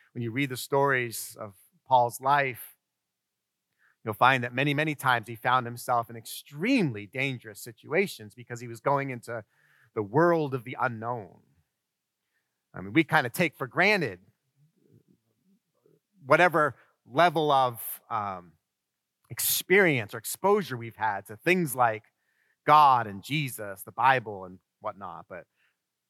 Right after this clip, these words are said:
for Paul, he was going into areas that really had no idea at all what the gospel was. And God was using him to break up the ground there for the very first time, to plant these little fledgling churches. That is,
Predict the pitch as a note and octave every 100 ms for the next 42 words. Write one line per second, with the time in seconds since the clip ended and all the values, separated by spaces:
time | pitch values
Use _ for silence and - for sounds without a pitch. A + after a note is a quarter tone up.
0 | _ - G#2+ D#3+ E3+ D3+ D3 D3 D3+ D3
1 | C#3 B2+ C3+ E3+ D#3+ C3+ A#2 A2+ - B2
2 | G#2+ G2 _ _ _ _ _ _ _ _
3 | _ _ B2+ D3+ C3+ B2 A2+ A#2+ C#3 C#3
4 | A#2+ C3+ D#3+ A#2+ A2 A#2+ C3+ G#2+ G2+ A#2
5 | - G#2 A2 B2 - - G#2 C3 A#2 F#2+
6 | D#2+ F#2 F#2 - A2+ A2+ G#2+ G2+ D3 D#3
7 | G#2+ G2 D#2 D#2 D2+ - - _ _ B2+
8 | C#3+ D3+ D3+ - - A#2+ A2+ A#2 A2+ G#2+
9 | F2+ E2 E2 C#2+ G#2 F#2+ A#2 A#2+ A2+ G2
10 | G2 - - A#2 F#2+ F2+ - - - E3
11 | D3+ B2 _ _ - B2+ A3 D#3 A2 -
12 | B2+ A#2+ D#3+ D#3+ B2+ - E3 C#3 C#3+ C#3
13 | - E3 C#3 A#2 G#2+ C#3+ D3 C#3+ -